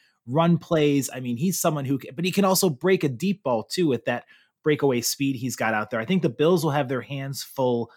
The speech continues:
defensively, and I could totally see this being a high scoring effort from the Rams offense, unless, again, the Bills can cause that pressure up the middle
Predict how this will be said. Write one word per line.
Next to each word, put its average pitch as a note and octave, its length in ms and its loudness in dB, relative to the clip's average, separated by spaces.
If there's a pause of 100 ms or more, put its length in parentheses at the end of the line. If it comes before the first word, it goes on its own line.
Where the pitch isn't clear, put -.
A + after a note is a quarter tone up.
(360)
defensively, C3+ 600 0
and B2 80 0
I A#2+ 100 0
could A#2+ 180 -6
totally D#3 360 0
see C#3 200 -4
this B2+ 180 -6
being A#2+ 240 -4
a A2 60 -4
high B2+ 260 -8
scoring B2+ 400 -6
effort A#2+ 380 -6 (380)
from D3 160 0
the C3 100 2
Rams B2+ 440 -2
offense, A#2+ 560 2
unless, C#3 480 -2
again, D3+ 220 0
the B2+ 80 0
Bills B2+ 300 -2
can C3 100 -8
cause B2+ 320 -2
that C3 180 -6
pressure - 400 -10
up G#3+ 140 -8
the C3 80 -6
middle A2+ 400 -2